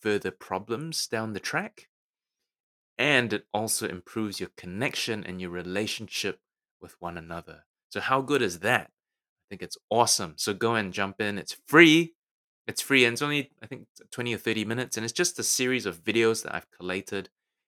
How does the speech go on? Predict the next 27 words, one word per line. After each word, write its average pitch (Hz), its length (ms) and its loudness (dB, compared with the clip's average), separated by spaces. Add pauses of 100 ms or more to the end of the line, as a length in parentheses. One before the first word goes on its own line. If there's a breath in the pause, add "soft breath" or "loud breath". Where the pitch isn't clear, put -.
(140)
and 104 160 -2
a 98 40 -2
couple 120 260 -4
of 101 80 -2
free 101 240 -8
P - 220 -10
D 98 180 -2
F 98 240 -6
downloads. 92 720 -4 (1080)
It's - 100 -12
gonna 104 160 -4
save 117 300 0
you 113 80 -4
so 127 260 2
much 113 240 -2
time 95 320 -4
in 90 80 -6
the 90 100 -10
long 90 300 -6
run 87 320 -6 (480)
if - 160 -10
you 92 120 -10
have 87 500 -6 (400)
a - 40 -12
system 90 800 0 (220)
for - 140 -12
approaching 87 720 -10